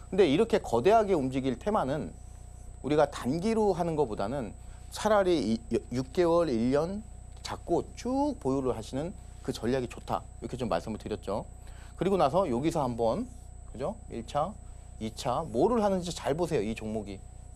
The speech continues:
그러면은 가격이 조금씩 일 차 매집 구간, 이 차 매집, 삼 차 매집 조금씩 어떻게 하고 있어요? 닫히면서 상승을 하고 있죠. 그러다가 여기 구간에서 이제는 폭발적으로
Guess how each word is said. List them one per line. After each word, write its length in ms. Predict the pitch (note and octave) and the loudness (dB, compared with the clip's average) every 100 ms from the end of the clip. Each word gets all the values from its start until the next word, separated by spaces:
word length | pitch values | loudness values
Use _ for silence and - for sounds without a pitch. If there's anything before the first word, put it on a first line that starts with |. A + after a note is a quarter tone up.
| - - - - - - - - - - - - - - - - | -14 -14 -16 -16 -16 -16 -16 -16 -16 -16 -16 -16 -16 -16 -16 -8
그러면은 360 | - G#3+ G3 A#2+ | 0 4 4 2
가격이 600 | - C#3+ G3+ G3+ F3+ F3 | 0 4 4 4 2 4
조금씩 560 | A#3 B3 - D4 B3 - - | 2 4 2 0 0 -4 -8
일 200 | - A#3 | 0 0
차 280 | A3+ - G3+ | 2 4 6
매집 340 | D#3 A2+ B2 B2+ | 6 2 2 -4
구간, 320 | B2 F3+ G3+ | 0 2 2
이 140 | A2 | -4
차 160 | - A#2+ | -4 -2
매집, 320 | G#2 G2+ D#3+ | -2 -2 -4
삼 160 | F#3+ F#3 | -4 -2
차 140 | F#3+ | 0
매집 280 | A2+ F#2 F2 - - - | 0 -4 -8 -12 -16 -2
조금씩 420 | G#3+ A#3 - B2+ | 0 0 2 2
어떻게 300 | D3 - G3 | 2 2 2
하고 180 | E3 A#2+ | 4 0
있어요? 320 | - G2+ F3 - - - - - - - - - - - - - - - - | 0 -2 -2 -6 -16 -16 -16 -16 -18 -16 -16 -16 -16 -16 -16 -16 -16 -16 -6
닫히면서 580 | - - F3 E3 D#3 G3 | -4 -2 0 2 2 0
상승을 460 | - B3+ B3+ B3 | 2 2 4 6
하고 200 | G3 B2 | 6 4
있죠. 220 | F#2+ F3+ G3+ - | 0 -4 -4 -4
그러다가 420 | C#3+ D3 D#3 E3 | 2 4 6 4
여기 260 | A#2 E3 G#3 | 4 2 0
구간에서 420 | D3 C#3+ C3 A#2+ | 4 4 4 0
이제는 320 | G2+ A2+ C3+ | -2 -2 -2
폭발적으로 760 | - - A3 G3 D3 D#3+ A#3+ | -4 0 2 2 0 2 0